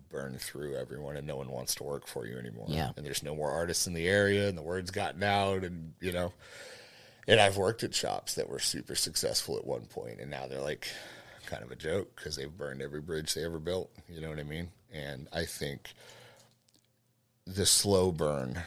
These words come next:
Speaker 1: financial success is what I'm, I'm shooting for. You
Speaker 2: Yeah,
Speaker 1: know what I mean?
Speaker 2: the long haul.
Speaker 1: Exactly.
Speaker 2: Okay.
Speaker 1: Like, more of the legacy than the, the quick buck, you
Speaker 2: Gotcha.
Speaker 1: know?
Speaker 2: So speaking of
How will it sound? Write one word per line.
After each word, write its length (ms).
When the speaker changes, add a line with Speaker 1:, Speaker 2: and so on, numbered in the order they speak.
Speaker 1:
financial 560
success 560
is 140
what 140
I'm, 260
I'm 220
shooting 400
for. 280
You 100
Speaker 2:
Yeah, 80
Speaker 1:
know 60
what 80
I 60
mean? 140
Speaker 2:
the 60
long 260
haul. 360
Speaker 1:
Exactly. 640
Speaker 2:
Okay. 360
Speaker 1:
Like, 180
more 240
of 160
the 80
legacy 640
than 220
the, 200
the 140
quick 400
buck, 320
you 80
Speaker 2:
Gotcha. 260
Speaker 1:
know? 60
Speaker 2:
So 180
speaking 520
of 340